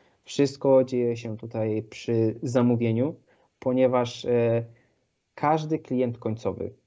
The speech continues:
który używa, e, Microsoft trzysta sześćdziesiąt pięć, Office trzysta sześćdziesiąt pięć posiada coś takiego, co jest Tenantem. I naprawdę w dużym skrócie, w dużym uproszczeniu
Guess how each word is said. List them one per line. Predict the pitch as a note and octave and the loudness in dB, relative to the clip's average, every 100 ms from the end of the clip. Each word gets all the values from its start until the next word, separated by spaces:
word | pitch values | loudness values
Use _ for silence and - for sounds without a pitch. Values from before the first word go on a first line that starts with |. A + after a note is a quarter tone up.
| _ | _
który | - A#2+ A2+ A2+ | -8 -2 2 2
używa, | A#2+ A2+ A#2 A#2 A2 G#2+ | -2 -2 -2 0 2 2
e, | A2 G#2+ G#2 G#2 G2+ G2+ _ _ _ _ _ | 0 0 2 2 0 -2 _ _ _ _ _
Microsoft | F#3 B2 B2 B2 A2+ - F#2+ | 0 2 2 0 -6 -8 -8
trzysta | - - | -12 -14
sześćdziesiąt | A2+ - | -12 -8
pięć, | G2+ | -6
Office | - A2 G#2+ | -4 -4 -4
trzysta | - A#2+ | -10 -16
sześćdziesiąt | - A#2 - | -18 -16 -10
pięć | A2+ - | -10 -10
posiada | - A2 - - | -10 -10 -4 -4
coś | - B2 | -2 -4
takiego, | - G#2+ A2+ A2+ | -6 -6 -2 -2
co | A#2 | -2
jest | G#2+ A2 | -4 -4
Tenantem. | G#2 F2+ D#2+ G#2+ - _ _ _ _ _ _ _ | -4 -4 -4 -10 -14 _ _ _ _ _ _ _
I | B2 | 0
naprawdę | B2 A#2+ C#3+ C3+ C3+ C3 | 2 2 0 2 4 4
w | A#2+ - _ - | 2 -8 _ -2
dużym | D3 D3 C#3 | 0 0 -2
skrócie, | - C3 A2+ A#2 A2+ A2 _ | -4 -6 -6 -2 -4 -4 _
w | _ _ | _ _
dużym | C3+ C3+ C3+ | 2 2 0
uproszczeniu | B2 A#2 A2+ - G2+ G2 A2 | -2 -4 -6 -4 -4 -2 -4